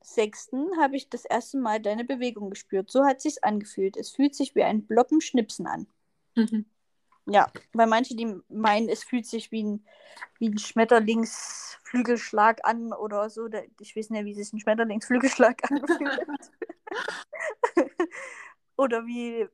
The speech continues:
Speaker 1: wie ein Fisch irgendwie, dass der im Bauch rumblubbert. Das, das kann ich auch gut bestätigen. Aber bei mir war's wirklich wie so ein Schnipsen. Also ich glaube, unser kleiner Mann hatte einfach von Anfang an ziemlich Kraft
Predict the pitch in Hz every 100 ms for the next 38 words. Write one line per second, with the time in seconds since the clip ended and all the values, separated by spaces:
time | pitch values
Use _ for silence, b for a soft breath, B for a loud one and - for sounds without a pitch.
0 | - 226 240 226 - 277 262 - - 196
1 | 196 196 190 196 208 - 202 196 175 202
2 | 196 202 _ _ _ - 208 208 220 220
3 | 208 208 202 202 208 - _ - 240 -
4 | - 247 247 - - 233 226 196 - _
5 | _ - 202 202 - 208 208 196 233 233
6 | 233 240 247 247 - 240 240 220 214 208
7 | 202 - 214 - 185 B B B B B
8 | - 214 202 208 - 226 220 220 226 214
9 | - 220 220 202 202 233 208 190 190 -
10 | 208 - - 208 202 226 226 196 208 214
11 | 233 214 208 - 208 - -